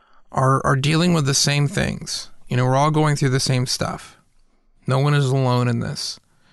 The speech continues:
So, yeah. That, that's, that's, uh, that's the weekly Adam update. <laughs>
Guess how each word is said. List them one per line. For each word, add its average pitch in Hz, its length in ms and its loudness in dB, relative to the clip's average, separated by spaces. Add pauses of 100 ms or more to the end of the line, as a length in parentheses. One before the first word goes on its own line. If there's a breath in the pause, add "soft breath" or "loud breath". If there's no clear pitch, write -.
(640 soft breath)
So, 123 480 0 (840)
yeah. 139 320 -2 (1000 loud breath)
That, 139 160 -2
that's, 143 340 -2
that's, - 320 -2
uh, 123 240 2
that's 143 200 -2
the 135 60 0
weekly 156 540 0 (360)
Adam 139 380 0
update. 127 420 -2 (500 loud breath)
<laughs> 160 100 -2